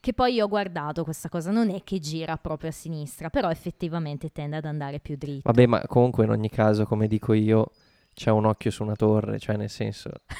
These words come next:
Speaker 2: questa è, è, è da spie-, è da spiegare, no?
Speaker 1: <laughs>
Speaker 2: Perché quando uno guarda Il Signore degli Anelli,
Speaker 1: Sì, si chiede
Speaker 2: si chiede magari, "Ma perché non hanno ucciso questo qua? Ma perché non hanno fatto que-?" È
Speaker 1: Eh.
Speaker 2: inverosimile.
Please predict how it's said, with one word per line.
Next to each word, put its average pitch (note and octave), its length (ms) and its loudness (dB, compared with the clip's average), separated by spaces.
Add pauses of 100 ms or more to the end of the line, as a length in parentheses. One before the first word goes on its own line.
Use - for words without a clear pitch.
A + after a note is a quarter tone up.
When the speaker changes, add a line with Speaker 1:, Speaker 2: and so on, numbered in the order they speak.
(140)
Speaker 2:
questa B2 260 2
è, - 80 0
è, - 280 8
è B2+ 120 4
da - 120 6
spie-, - 240 2
è A#2+ 40 4
da B2+ 140 6
spiegare, A#2 600 6
no? A2+ 200 2 (300)
Speaker 1:
<laughs> - 280 -12
Speaker 2:
Perché A#2 500 2 (640)
quando D#3+ 400 8
uno C#3+ 140 8
guarda B2+ 320 8
Il B2+ 40 4
Signore A#2+ 380 -2
degli A2+ 220 0
Anelli, G#2+ 480 0
Speaker 1:
Sì, C#4 360 0 (140)
si - 220 -2
chiede A3+ 500 0
Speaker 2:
si G#3 160 0
chiede C#3+ 300 4
magari, A#2+ 300 4
"Ma C3 120 2
perché D3+ 320 0
non D3+ 180 -2
hanno B2 200 -2
ucciso A#2+ 400 -4
questo A#2+ 320 -4
qua? B2+ 160 2
Ma A#2+ 140 4
perché B2 260 -2
non C3+ 100 0
hanno A#2+ 220 -2
fatto A#2+ 240 -4
que-?" A#2+ 140 0
È B2+ 160 -2
Speaker 1:
Eh. - 40 6
Speaker 2:
inverosimile. B2 840 2